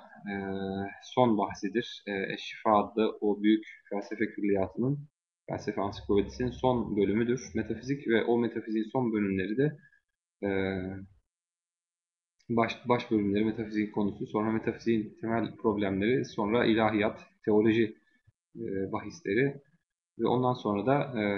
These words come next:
metafiziğin son bölümlerinde İbn Sina pratik felsefe dediğimiz konulara ki İslam'da, e, fıkhın bazı tartışmaları, bazı meseleleridir.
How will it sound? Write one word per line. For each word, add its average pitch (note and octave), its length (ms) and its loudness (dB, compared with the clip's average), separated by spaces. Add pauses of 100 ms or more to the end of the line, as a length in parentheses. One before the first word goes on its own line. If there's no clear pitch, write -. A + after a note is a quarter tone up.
(1300)
metafiziğin A#2 440 -4
son B2 240 0
bölümlerinde G#2 400 2
İbn G#2+ 160 0
Sina A#2+ 340 -2
pratik A#2+ 320 0
felsefe - 560 0 (580)
dediğimiz A#2 500 2
konulara A#2 400 2
ki A#2 220 -2
İslam'da, A2+ 680 -2
e, - 380 -14
fıkhın A#2+ 360 -4
bazı A#2 500 2 (420)
tartışmaları, A2 680 0
bazı G#2+ 220 2
meseleleridir. A2 880 0